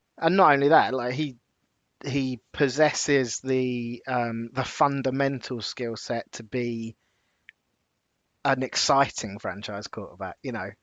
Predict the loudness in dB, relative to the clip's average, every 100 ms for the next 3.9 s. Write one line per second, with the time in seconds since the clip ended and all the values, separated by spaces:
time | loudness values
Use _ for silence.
0 | -2 4 4 4 0 -2 -2 -2 0 6
1 | 6 6 6 6 6 2 -4 -8 -16 _
2 | -2 -2 -2 -8 -6 -6 -6 -6 -6 -4
3 | -6 -6 -4 -6 -2 -2 -2 -6 -8